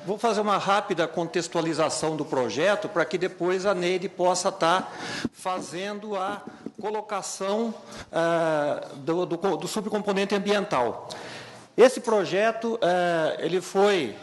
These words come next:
é, aprovado junto ao Banco Mundial, final do ano passado foi assinado. A operacionalização dele está iniciando esse ano. É um projeto de desenvolvimento rural sustentável,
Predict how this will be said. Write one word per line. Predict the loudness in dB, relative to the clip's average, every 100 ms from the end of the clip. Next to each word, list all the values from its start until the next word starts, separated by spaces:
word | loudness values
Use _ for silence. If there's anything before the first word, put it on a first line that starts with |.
| -16 -16 -16 -18 -2
é, | 0 2
aprovado | 0 0 2 4 4 4
junto | 0 0
ao | 0
Banco | 0 -2 -2
Mundial, | -4 -2 2 2 2 -2 -8 -14 -14 -14 -10
final | -4 -2 0
do | 0
ano | -2
passado | 0 0 2 2 2
foi | 0 -2
assinado. | 0 -2 -2 0 0 0 -6 -10 -12 -12 -14 -4
A | 0
operacionalização | 0 2 2 2 0 0 0 0 0 -2
dele | 0
está | 0 -2
iniciando | -2 -2 -2 -2
esse | -2 -2 0
ano. | 0 -2 -6 -12 -18 -16 -16 -16 -18 -20 -18 -10 -8 -8 0
É | 0
um |
projeto | 2 0 2 2 0 0
de | -2
desenvolvimento | -4 -2 -2 -2 -2 -2 -4 -4
rural | -4 -2 2 2 0
sustentável, | -2 -2 0 0 2 2 2 -2